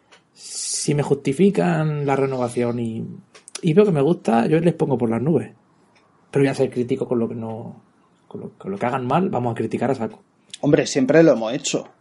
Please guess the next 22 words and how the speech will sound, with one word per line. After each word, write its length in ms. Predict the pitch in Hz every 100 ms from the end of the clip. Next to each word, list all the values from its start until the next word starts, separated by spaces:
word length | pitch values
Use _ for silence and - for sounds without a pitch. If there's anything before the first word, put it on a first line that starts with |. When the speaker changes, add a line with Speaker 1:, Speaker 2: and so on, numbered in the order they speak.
| -
Speaker 2:
Vamos 280 | 135 135
a 60 | 143
ver, 100 | 120
a 60 | 107
mí 220 | 127 139 139 - -
Apple 340 | 143 147 156
no 100 | 160
me 120 | 139
regala 360 | 127 110 113 -
nada. 320 | 143 143 - _ _ _ _ _
Speaker 1:
No, 120 | 156
no, 80 | 147
o 40 |
sea, 120 | 135
Speaker 2:
Entonces, 400 | 127 135 147 120 -
Speaker 1:
sí. 200 | - -
Speaker 2:
cuando 300 | 147 135 123
Apple 220 | 147 170
me 160 | 185 170
regale 320 | 165 165 170
las 140 | 139 -
cosas, 420 | 170 165 156